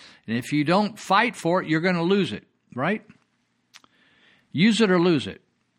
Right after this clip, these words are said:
My friend says, "If you can't tone it up, then tan it."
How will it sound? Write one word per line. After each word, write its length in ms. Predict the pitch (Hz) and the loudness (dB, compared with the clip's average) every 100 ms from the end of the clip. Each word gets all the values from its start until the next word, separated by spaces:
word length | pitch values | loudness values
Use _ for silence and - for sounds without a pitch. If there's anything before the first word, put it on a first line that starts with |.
| _ _ _ _ _ _ _ _ _ _ _ _ _ _ _ | _ _ _ _ _ _ _ _ _ _ _ _ _ _ _
My 160 | 120 113 | -10 -8
friend 320 | - 156 151 | -6 -4 -4
says, 360 | - 151 135 - _ _ _ _ _ _ _ _ _ _ _ _ _ _ _ _ _ _ | -4 -4 -6 -10 _ _ _ _ _ _ _ _ _ _ _ _ _ _ _ _ _ _
"If 100 | - | -14
you 60 | 117 | -12
can't 360 | - 165 - - | -6 -6 -6 -6
tone 280 | 180 190 | -2 0
it 120 | 214 208 | 0 0
up, 360 | 233 - _ _ _ _ _ _ _ _ _ _ _ _ _ _ _ | -4 -6 _ _ _ _ _ _ _ _ _ _ _ _ _ _ _
then 240 | 107 123 107 | -12 -8 -8
tan 360 | - 156 151 | -6 -6 -6
it." 120 | 92 | -8